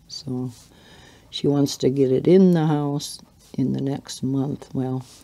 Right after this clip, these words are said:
I'm not gonna hold my breath because my daughter is actually a bigger procrastinator than me. <laughs> And I'm a big procrastinator.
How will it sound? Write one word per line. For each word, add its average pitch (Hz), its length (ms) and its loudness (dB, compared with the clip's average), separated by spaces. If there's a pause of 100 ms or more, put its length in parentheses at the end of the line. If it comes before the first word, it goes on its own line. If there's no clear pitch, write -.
(440)
I'm 151 80 4
not 151 140 2
gonna 131 160 2
hold 135 180 -2
my 131 140 -2
breath 131 400 -4
because 131 480 -4 (640)
my 190 180 4
daughter 151 360 6
is 139 140 0
actually - 360 -2
a - 40 0
bigger 240 440 8
procrastinator 147 1080 -2
than 214 500 4
me. 160 720 6
<laughs> - 60 -16 (640)
And 151 500 6
I'm 185 500 6
a 143 240 0
big 143 400 4 (140)
procrastinator. - 1200 0